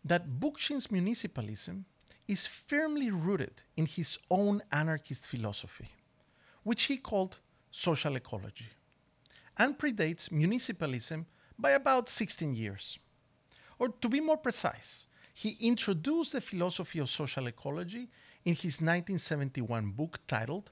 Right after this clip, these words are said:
Post-Scarcity Anarchism. And by the way,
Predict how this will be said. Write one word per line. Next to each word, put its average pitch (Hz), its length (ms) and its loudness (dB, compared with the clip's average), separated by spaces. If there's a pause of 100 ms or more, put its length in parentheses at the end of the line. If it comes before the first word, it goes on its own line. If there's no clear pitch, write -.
(380)
Post-Scarcity - 1300 0
Anarchism. 104 640 -4 (1300)
And 180 120 2
by 254 140 4
the 262 100 0
way, 254 340 2